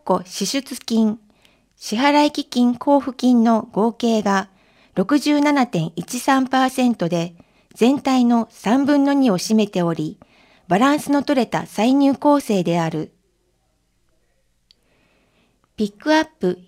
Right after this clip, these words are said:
四、議案第八十四号、甲賀市コミュニティセンター条例等の一部改正。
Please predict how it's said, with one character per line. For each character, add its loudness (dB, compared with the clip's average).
四、 0
議 -2
案 -2
第 0
八 -8
十 -2
四 0
号、 -6
甲 0
賀 -2
市 -8
コ -2
ミ 2
ュ 2
ニ -2
テ -4
ィ 0
セ -2
ン -4
タ -2
ー -4
条 0
例 -2
等 -2
の -4
一 -6
部 -2
改 -4
正。 -4